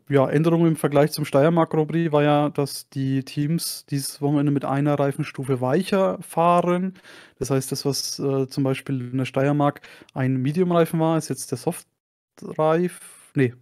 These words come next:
Quatsch, umgekehrt. Das, was in Steiermark ein Soft-Reifen war, ist jetzt ein Medium-Reifen. Äh, und somit war zumindest mal die Hoffnung da, dass man vielleicht doch mal ein paar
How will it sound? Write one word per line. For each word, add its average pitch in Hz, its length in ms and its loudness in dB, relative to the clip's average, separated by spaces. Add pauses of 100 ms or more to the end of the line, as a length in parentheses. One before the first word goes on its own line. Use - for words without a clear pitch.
(300)
Quatsch, - 280 -6
umgekehrt. 131 460 -2 (380)
Das, 139 120 0
was 143 180 0
in 139 140 0
Steiermark 147 460 2
ein 143 60 0
Soft-Reifen 156 500 0
war, 147 100 4
ist 139 120 -2
jetzt - 160 -8
ein 139 60 0
Medium-Reifen. 185 760 2 (420)
Äh, 131 140 -2
und 135 180 -4
somit 143 380 0 (340)
war 165 1200 4
zumindest 160 380 0
mal 143 140 4
die 143 80 2
Hoffnung 151 460 0
da, 160 240 6
dass 151 180 0
man 147 480 -2
vielleicht - 260 -2
doch 139 80 -2
mal 139 260 -2
ein 139 220 -8
paar 135 400 -2